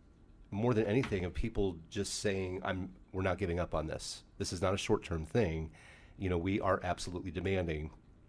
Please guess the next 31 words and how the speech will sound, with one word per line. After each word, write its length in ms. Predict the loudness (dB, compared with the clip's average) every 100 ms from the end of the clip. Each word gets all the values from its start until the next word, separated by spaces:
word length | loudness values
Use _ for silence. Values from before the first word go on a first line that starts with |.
| -12 -12 -10 -6
equality 520 | -2 4 6 4 0
when 120 | -2
it 60 | -2
comes 320 | -4 -4 -4
to 340 | -2 -2 -2 -6 -12 -14 -2
whether 180 | 0 0
it's 140 | 0
women's 340 | 2 2 0
rights, 320 | -2 -2 -4 -4
whether 240 | -2 0
it 240 | -2 -6
has 220 | -8 -6 -6
to 80 |
do 100 | -8
with 120 | -8 -4
anti-racism, 880 | -4 -4 -2 -2 0 0 0 -2 -4 -12 -20 -20 -20 -20 -10
um, 460 | -4 0 0 -2 -10 -14 -20 -8
wages, 680 | 2 4 4 0 2 2 2 -4 -20 -6
you 120 | 4
know, 80 | 6
all 260 | 6 4 4
of 60 | 4
these 280 | 2 0
things 460 | 0 4 4 2 -6
I 40 |
feel 180 | -12 -8
like 140 | -8 -8
are 60 |
happening. 560 | -12 -8 -6 -6 -6 -2
Is 180 | 0 0
it 160 | -2